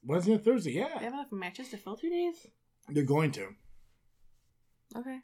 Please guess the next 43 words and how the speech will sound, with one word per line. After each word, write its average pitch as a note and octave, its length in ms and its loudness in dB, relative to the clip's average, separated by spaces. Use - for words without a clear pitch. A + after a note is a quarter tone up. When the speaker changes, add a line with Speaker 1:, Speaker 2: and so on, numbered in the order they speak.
Speaker 1:
It's C#3+ 100 -4
a F3 60 4
weird F#3+ 200 10
concept, C#3+ 340 2
too. B2 100 -8
So, G3+ 360 8
uh, F3 380 10
the E3 140 4
week G#3 260 10
of F#3+ 140 8
WrestleMania, B2 680 4
you D#3 120 8
have D3 160 6
Raw F3 260 12
on D#3+ 80 8
Monday. C#3 380 2
I G3 80 6
posted G#3+ 300 12
this C#3+ 80 -2
on C3+ 120 -2
Facebook, A#2 320 -4
too. A2+ 100 -8
We C3 80 2
have D3+ 160 6
Raw G3+ 160 12
on F3+ 80 8
Monday, E3+ 320 8
Hall E3+ 200 8
of F3 60 2
Fame F3 160 4
on D3+ 100 2
Tuesday, D#3 480 6
N F3 100 6
X F3+ 200 6
T F#3 100 4
Wednesday, E3 380 6
Thursday, D#3 340 8
SmackDown E3 400 2
on D#3 120 4
Friday, D3+ 360 8
WrestleMania D#3 500 4
Saturday, C#3 340 0
Sunday. A2 340 -8